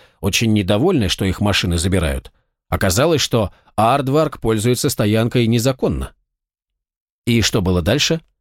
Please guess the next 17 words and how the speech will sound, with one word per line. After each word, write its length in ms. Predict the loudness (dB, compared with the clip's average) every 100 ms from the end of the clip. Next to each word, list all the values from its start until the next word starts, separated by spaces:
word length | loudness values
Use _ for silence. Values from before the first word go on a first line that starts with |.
| _ _ _ _ _ _ _ _ _
«Они 220 | -2 0
перестали 460 | 2 0 2 2 4
её 200 | 2 2
использовать, 600 | 0 -2 0 0 0 0
а 80 | 2
мне 200 | 2 2
директор 460 | 2 0 0 -2
сказал 380 | -2 -2 0 0
следить, 500 | 0 0 0 0 0
и 60 | -2
как 180 | -2 0
только 240 | -2 2
увижу, 400 | 0 2 2 0
что 160 | 0 2
они 160 | 2
появились, 520 | 2 2 2 2 0
докладывать». 680 | 0 -2 -2 -4 -2 -4 -6